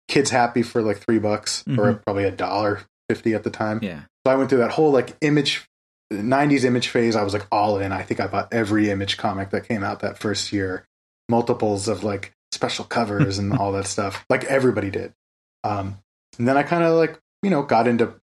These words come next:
Speaker 1: into music and stuff like that, and friends and things in high school and sort of drifted away from comics. And it wasn't until after high school, which does coincide with, with metal, uh, that my buddy was like, "Hey, here's Preacher.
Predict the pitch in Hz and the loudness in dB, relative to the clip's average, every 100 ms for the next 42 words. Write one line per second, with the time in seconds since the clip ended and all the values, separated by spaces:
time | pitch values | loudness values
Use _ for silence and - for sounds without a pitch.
0 | - 117 113 147 185 147 127 110 - 120 | -2 0 2 2 4 2 2 -2 0 0
1 | 113 104 113 110 107 101 101 98 - _ | -2 0 2 2 2 0 -4 -6 -14 _
2 | - - 123 117 110 110 107 107 113 110 | -4 2 2 2 2 0 0 -2 -2 -2
3 | 107 101 98 - 131 123 123 104 98 110 | -2 -2 -2 -2 -2 -2 -4 -6 -6 -4
4 | - 127 127 127 156 117 104 107 117 - | -2 0 2 0 -2 -2 0 -2 -4 -10
5 | _ _ _ _ _ _ 120 127 117 120 | _ _ _ _ _ _ -2 0 2 2
6 | 127 127 117 117 120 - 98 101 120 101 | 2 0 -2 0 0 0 -2 0 0 0
7 | 98 - 123 113 - 113 107 - 120 117 | -2 -2 0 0 -2 0 0 0 0 0
8 | - 117 127 131 _ - - 147 160 160 | 0 0 0 -2 _ 0 0 4 4 4
9 | 123 123 _ _ _ - 110 107 104 113 | 2 0 _ _ _ -2 2 2 0 0
10 | 113 113 110 107 110 107 117 117 196 165 | 0 0 0 0 0 2 0 2 4 4
11 | 135 165 175 - - 180 175 - 110 101 | 4 4 2 -2 0 0 2 0 0 0
12 | - | -4